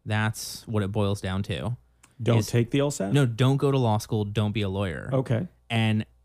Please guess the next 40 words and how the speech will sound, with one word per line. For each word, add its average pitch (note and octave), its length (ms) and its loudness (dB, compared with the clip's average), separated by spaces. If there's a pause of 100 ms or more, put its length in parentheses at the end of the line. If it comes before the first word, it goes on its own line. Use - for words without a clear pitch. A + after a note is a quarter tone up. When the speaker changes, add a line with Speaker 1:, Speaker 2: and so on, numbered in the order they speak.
(140)
Speaker 1:
and A#2+ 140 2
I A2+ 120 2
say C3+ 260 0
that B2 440 0
sort D#3 360 -2
of B2+ 160 2
as A2+ 180 0
a A2 60 0
joke, G#2+ 340 -2
but A2 100 0
also A#2 280 0
seriously, G#2+ 580 -2
because G#2+ 320 0
if G#2+ 160 0
me A#2+ 240 4
telling B2 300 2
you A#2+ 100 4
not G#2+ 220 2
to A#2 80 -8
go A2+ 80 0
to G#2 60 0
law G2+ 200 0
school A#2 220 0
is A2 80 -4
enough G#2+ 200 0
for - 60 -2
you G#2+ 80 0
to G2+ 60 -2
not G2+ 300 -2
do G#2 180 0
it, C#3 160 2
it's A2+ 180 -10
not G#2 260 0
the G2+ 80 -6
right F#2+ 200 -4
thing G2+ 200 -4
for G2 120 -6
you. D#2+ 340 -6
Speaker 2:
Got G#2 260 -4
it. - 120 -12